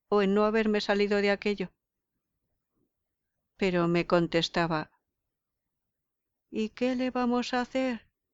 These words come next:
si ya no tiene remedio? Después de todo, para cuatro días que uno vive, ¿qué hacer entonces? ¿O dejarme o matarme?".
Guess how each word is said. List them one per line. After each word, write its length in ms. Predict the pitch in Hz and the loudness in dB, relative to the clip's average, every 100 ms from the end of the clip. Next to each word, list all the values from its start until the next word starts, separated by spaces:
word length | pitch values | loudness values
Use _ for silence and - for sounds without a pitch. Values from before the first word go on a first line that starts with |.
| _ | _
si 240 | - 226 | -4 -2
ya 180 | 220 247 | 2 2
no 120 | 247 | 2
tiene 280 | 240 208 185 | 2 2 2
remedio? 580 | 170 170 247 277 196 - _ _ _ _ _ _ _ _ _ _ _ - | 0 0 0 0 -4 -6 _ _ _ _ _ _ _ _ _ _ _ -4
Después 500 | 190 175 - 196 196 | -4 -2 -2 -2 -2
de 100 | 214 | -4
todo, 420 | 240 226 220 220 _ _ _ _ _ _ | -2 -4 -4 -6 _ _ _ _ _ _
para 240 | 226 220 | -4 -4
cuatro 440 | 226 - 294 262 247 | -2 0 0 0 -4
días 320 | 185 170 175 | -2 -4 -6
que 220 | - 196 | -2 0
uno 300 | 220 233 226 | 2 2 0
vive, 480 | 226 262 254 269 - _ _ _ _ _ _ _ _ _ _ _ _ _ _ _ _ _ _ _ _ _ _ _ _ _ _ _ _ _ | 0 -2 -2 -4 -6 _ _ _ _ _ _ _ _ _ _ _ _ _ _ _ _ _ _ _ _ _ _ _ _ _ _ _ _ _
¿qué 220 | - 196 | -2 0
hacer 340 | 190 185 185 175 | 0 0 -2 0
entonces? 880 | 165 165 151 151 - 156 165 - _ _ _ _ _ _ _ _ _ _ | -2 -4 -4 -6 -6 -8 -8 -8 _ _ _ _ _ _ _ _ _ _
¿O 120 | - 180 | -2 0
dejarme 720 | 175 - 208 208 214 214 - _ | 0 2 0 2 0 -2 -6 _
o 100 | 190 | 0
matarme?". 560 | 175 165 165 160 160 | 0 0 -2 -4 -6